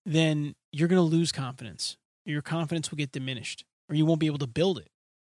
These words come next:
Just set small, achievable tasks. It doesn't mean you're not gonna do big things. Just do them in small steps. And every time you get one done, you're gonna be like, "Man, I can do this.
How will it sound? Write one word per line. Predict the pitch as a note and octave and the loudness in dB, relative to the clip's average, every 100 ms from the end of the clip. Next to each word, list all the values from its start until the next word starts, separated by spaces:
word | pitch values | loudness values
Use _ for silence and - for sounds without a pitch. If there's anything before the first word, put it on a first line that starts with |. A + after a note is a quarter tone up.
| _ _ | _ _
Just | - C#4 - | -4 4 4
set | - C4 - | 6 4 6
small, | - - G#3+ A#3 | 6 6 4 4
achievable | A#3+ - A#3+ G#3+ G#3+ | 2 2 0 0 0
tasks. | - C#4+ F3 - | 0 0 0 -2
It | E3 | 0
doesn't | A#3+ C4 | 2 4
mean | C4 | 4
you're | G#3 | 6
not | F#3 | 4
gonna | F#3 E3 | 4 2
do | C#3+ | 2
big | C3+ C#3+ C#3 | 0 -2 -4
things. | - C#3 G#3 - | -4 -4 -2 -4
Just | A3+ G3 | -4 -4
do | A3+ A3+ | 0 2
them | A3+ | 2
in | G3 | 4
small | - - F3+ E3+ | 2 2 2 0
steps. | - - G3+ - | 0 -2 -4 -6
And | D3+ | -8
every | - F#3+ A#3 | -6 -4 -4
time | - G#3 G3 | -2 -2 -2
you | F#3 | -2
get | E3 E3 | -2 -2
one | E3 E3 C#3 | -2 -4 -2
done, | C#3+ G3 A#3+ | -2 -2 -2
you're | |
gonna | F3 | -4
be | D#3+ | -4
like, | D#3 C#3 | -4 -4
"Man, | D#3 D3 | -8 -6
I | C#3+ | -6
can | D#3+ C3+ | -8 -8
do | D#3 F3+ | -6 -6
this. | - - | -4 -4